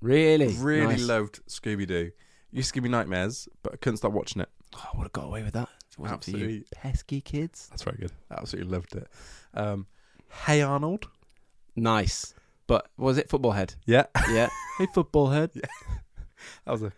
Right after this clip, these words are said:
Speaker 1: What was her
Speaker 2: classic.
Speaker 1: name? Heidi?
Speaker 2: I have no idea. <laughs> I just remember enjoying it lots.
Speaker 1: Yeah.
Speaker 2: And then The Simpsons.
Speaker 1: Yeah.
Speaker 2: Classic.
Speaker 1: Felt like you were being a bit edgy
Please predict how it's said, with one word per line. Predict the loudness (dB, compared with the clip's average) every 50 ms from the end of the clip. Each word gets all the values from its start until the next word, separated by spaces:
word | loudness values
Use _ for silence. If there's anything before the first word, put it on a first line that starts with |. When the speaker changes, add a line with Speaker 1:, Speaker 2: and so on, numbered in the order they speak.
| -10 -8
Speaker 1:
What | -4 -2
was | -2 0 0
her | 0
Speaker 2:
classic. | 0
Speaker 1:
name? | 0 0 -2
Heidi? | -2 -2 -2 0 0 0 0 -2 -4 -6 _ _ _ _
Speaker 2:
I | -6 -6
have | -4 -4
no | -2 -2 -2 0
idea. | 0 0 0 2 4 4
<laughs> | 4 4 2 -2 -8 -16 -20 -20 -20 -18 -6 -2
I | -2
just | -2 0 0
remember | -2 0 0 0
enjoying | 0 0 0 2 2 2
it | 0 0 0
lots. | 0 -2 -2 -4 -10 -16 -14 -10 -6
Speaker 1:
Yeah. | -2 0 2 2 0 0 _ _
Speaker 2:
And | -8 -6
then | -4 -4 -4
The | -2
Simpsons. | 0 0 -2 -2 -2 -6 -6 -6 -6 -8 -10 -16 _ _ _ _ _ _ -20 -20 _ _ _ _
Speaker 1:
Yeah. | -10 -4 -2 0 2 2 2 2
Speaker 2:
Classic. | 2 0 0 0 0 -2 -2 -4 -6 -14 -20 _
Speaker 1:
Felt | _ 2 2 4 4
like | 2 0 0
you | 0 0
were | 0
being | 2 2 2 2
a | 0
bit | 0 -2 -2 0
edgy | 0 0 0 -2 -4 -4 -4 -6